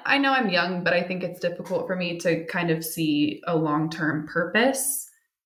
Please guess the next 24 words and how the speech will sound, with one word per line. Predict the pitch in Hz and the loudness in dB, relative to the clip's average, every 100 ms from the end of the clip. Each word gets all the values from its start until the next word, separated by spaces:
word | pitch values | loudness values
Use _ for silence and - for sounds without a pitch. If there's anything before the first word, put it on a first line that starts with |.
| _ _ _ - | _ _ _ -4
in | 247 247 247 247 254 233 | 0 2 2 -2 -2 -4
my | 233 240 | -2 -2
life, | 247 247 247 | 0 0 2
like, | 180 180 | 2 4
what | 180 | 4
I | 175 | 6
really, | 165 165 170 170 165 165 165 | 4 6 6 6 2 0 0
um, | 160 131 - - - _ _ _ _ _ _ _ _ _ - | -2 -2 -4 -8 -14 _ _ _ _ _ _ _ _ _ -4
want | 185 170 - | 0 0 0
to | 175 | -4
spend | - 165 156 147 147 - - - - | 0 2 4 4 2 0 -6 -16 -8
my | 175 160 | -2 -2
time | - 165 151 151 | 0 -2 0 0
doing | 156 - | -2 -4
long-term, | - - - - 101 160 | -6 -8 -8 -6 -4 0
what | 165 | 4
I | 151 | 4
really, | 151 143 143 | 4 2 2
really | 143 147 | 2 2
wanna | 156 160 | 2 0
work | 160 143 - | 0 -2 -4
towards, | - 214 220 226 - | -4 2 6 4 2
because | 196 190 170 165 - - _ _ _ _ _ _ _ _ _ _ _ 220 | 0 2 4 2 -4 -12 _ _ _ _ _ _ _ _ _ _ _ 2
I | 220 202 | 2 2